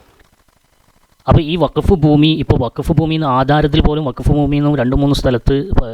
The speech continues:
എഴുതപ്പെട്ട ആധാരമുള്ള ഭൂമി, മുനമ്പം വഖഫ് ഭൂമി, അത് വഖഫ് ഭൂമിയാണ് എന്ന് ഉറക്കെ പറയാൻ പോലും ധൈര്യമില്ലാത്ത ഒരവസ്ഥയിലാണ് ഇന്നുള്ളത് ഈ സമരപ്രക്ഷോഭങ്ങൾക്ക് നടത്തിയ ആളുകൾ. മാത്രമല്ല, ആ വഖഫ് ഭൂമി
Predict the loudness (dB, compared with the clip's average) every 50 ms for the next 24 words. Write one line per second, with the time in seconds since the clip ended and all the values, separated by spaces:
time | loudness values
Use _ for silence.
0 | -8 -6 -6 -4 -2 -2 0 0 0 -2 -2 -4 -4 -4 -6 -8 -14 -18 -20 _
1 | -4 0 2 2 4 4 4 4 4 4 4 4 4 4 4 2 0 -2 -2 -2
2 | -2 -2 -2 -4 -4 -4 -6 -8 -6 0 2 2 2 2 0 -4 -4 -6 -8 -10
3 | -16 -18 _ _ _ _ _ _ _ 2 2 2 2 0 -2 0 0 2 4 4
4 | 4 4 4 4 2 2 2 4 4 4 2 2 0 0 0 2 4 4 4 4
5 | 2 2 0 0 0 0 0 -2 -4 -2 -2 -2 0 0 -2 -2 -2 -2 -2 -2
6 | -2 -2 0 0 0 2 2 0 0 2 0 0 0 -2 -2 -2 -2 -2 -2 -4
7 | -6 -10 _ _ -20 -20 _ _ _ _ _ _ _ 0 2 4 4 4 4 2
8 | 0 -4 -8 -10 -10 -10 -10 -12 -14 -14 -6 -2 2 2 4 4 4 2 2 2
9 | 2 2 4 2 2 0 -2 -4 -4 -4 -4 -2 0 0 0 -2 -4 -6 -10 -12
10 | -14 -14 -16 -16 _ _ _ -6 -4 -2 0 0 0 2 2 2 2 0 -2 -2
11 | 0 2 2 4 4 2 2